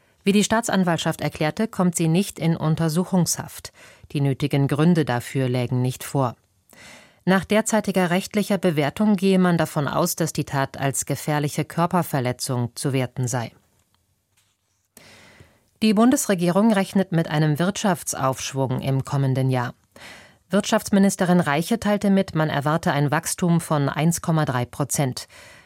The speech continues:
Für dieses Jahr geht die Regierung von null Komma zwei Prozent Wachstum aus. In den vergangenen beiden Jahren war die Wirtschaft noch geschrumpft. Hauptgrund für den erwarteten Aufschwung soll demnach eine steigende Nachfrage im Inland sein.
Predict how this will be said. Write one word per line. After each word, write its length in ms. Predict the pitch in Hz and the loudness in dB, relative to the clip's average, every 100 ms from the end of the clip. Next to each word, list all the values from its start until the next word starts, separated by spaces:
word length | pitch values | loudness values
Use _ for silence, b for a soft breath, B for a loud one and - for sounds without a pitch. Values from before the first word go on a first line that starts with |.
| B | B
Für 240 | - 143 | -4 0
dieses 320 | 151 175 220 | 0 0 0
Jahr 160 | 196 202 | 0 0
geht 160 | 208 | -2
die 100 | 202 | -2
Regierung 460 | 185 180 160 156 156 | 0 0 0 0 0
von 240 | - 165 | 0 0
null 160 | 156 156 | 2 0
Komma 300 | - 165 160 | 0 0 0
zwei 240 | - 160 | 0 -2
Prozent 520 | 175 - 165 - 123 117 | -2 -2 -4 -2 -2 -2
Wachstum 440 | 120 - 139 123 | -6 -4 -4 -4
aus. 440 | 160 110 - - - b b b b b | -4 -6 -2 -4 -6 b b b b b
In 140 | 143 | -2
den 200 | 143 139 | 2 2
vergangenen 580 | 135 147 139 160 185 185 | 0 0 2 4 4 4
beiden 280 | 170 160 165 | 2 2 2
Jahren 420 | 156 151 165 175 | 2 2 2 2
war 100 | 160 | 2
die 160 | 160 139 | 0 -2
Wirtschaft 480 | 135 - 147 - - | -2 -2 -6 -4 -4
noch 180 | 139 | -4
geschrumpft. 720 | - 147 - 165 131 - - - _ B B B B B _ | -4 -6 -2 -2 -2 -6 -16 -20 _ B B B B B _
Hauptgrund 640 | 160 208 - 196 180 233 | -2 -2 -2 0 2 2
für 180 | - 226 | 0 0
den 120 | 208 | 0
erwarteten 580 | 202 151 165 175 196 185 | 0 0 -2 -2 -2 -2
Aufschwung 720 | 175 147 180 - - 196 208 | 0 0 -2 -4 -2 2 2
soll 220 | 196 185 | 4 4
demnach 360 | 180 180 175 165 | 4 4 4 2
eine 220 | - 160 | 0 0
steigende 460 | 156 165 160 165 160 | 2 0 2 2 2
Nachfrage 680 | 160 170 - - 156 143 | 2 0 -4 -2 -2 0
im 220 | 139 147 151 | -2 -2 2
Inland 440 | 170 190 160 135 | 4 4 4 2
sein. 280 | - 127 | -2 -4